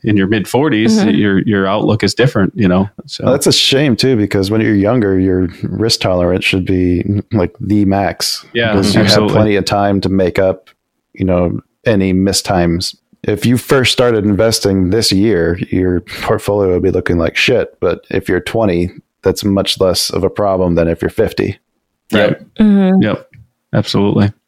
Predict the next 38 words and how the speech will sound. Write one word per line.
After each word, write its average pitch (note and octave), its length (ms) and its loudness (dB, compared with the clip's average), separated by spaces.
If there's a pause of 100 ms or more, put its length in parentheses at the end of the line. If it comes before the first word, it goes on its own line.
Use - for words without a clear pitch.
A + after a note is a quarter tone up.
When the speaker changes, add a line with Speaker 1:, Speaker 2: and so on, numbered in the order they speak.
Speaker 2:
Um, F#3 340 2
there A3 80 4
was A#3 280 -2 (180)
something G#3+ 380 2
else F#3 220 0
I - 60 -2
had F3+ 280 0
to - 60 2
say, - 480 -2
uh, F#3+ 600 0
about F#3 480 -2 (300)
what C#4 280 0
is, E4 400 2
okay. - 360 0 (640)
I, B4+ 360 0
I, G#3+ 280 2 (100)
I A3+ 60 2
really G#3+ 480 4
truly G3 300 2
don't D#3+ 240 2
know F3+ 100 0
what F3 180 -2
this F3+ 180 0
is, E3+ 280 2 (100)
and E3+ 200 0
I E3 140 -2
know E3+ 200 0
that E3+ 180 0
it's D#3+ 140 -2
all E3+ 220 0
over E3 400 0
Twitter D#3+ 400 0
and D#3+ 100 0
everything, D#3+ 440 2
but - 300 -4
where, G#3+ 640 2
what G3 240 2
is F4+ 280 0